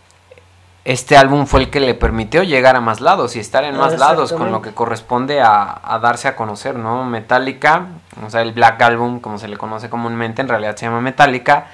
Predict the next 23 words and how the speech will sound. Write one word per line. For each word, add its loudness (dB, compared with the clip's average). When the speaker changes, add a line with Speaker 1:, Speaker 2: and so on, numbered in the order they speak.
Speaker 1:
y -2
yo -2
creo 2
que 4
generó 2
diversas, 2
o -10
sea, 2
con 0
la 2
salida 4
de, 0
la 0
muerte -2
de -12
Cliff -12
Burton, -2
la 2
Speaker 2:
Ujú. 6
Speaker 1:
llegada 6
de 2
Jason -6
Newsted, -4